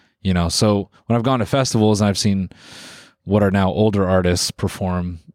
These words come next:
it's sick because they're actually, like, trying to rap most of what they're doing. And I'm not, 'cause there are some older artists that perform and it's ass, but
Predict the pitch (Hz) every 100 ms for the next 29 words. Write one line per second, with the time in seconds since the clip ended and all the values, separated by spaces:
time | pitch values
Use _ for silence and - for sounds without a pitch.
0 | _ 95 - - 120 - 101 104 92 95
1 | 95 92 98 - 92 82 - 98 95 98
2 | 98 101 101 - _ _ _ _ _ _
3 | 101 101 - 104 98 98 98 98 95 -
4 | - 101 - _ _ _ - 107 95 87
5 | _ _ _ _ _ - 90 92 - 95
6 | 78 87 85 85 82 98 87 87 - 85
7 | 82 85 85 85 82 - - 87 87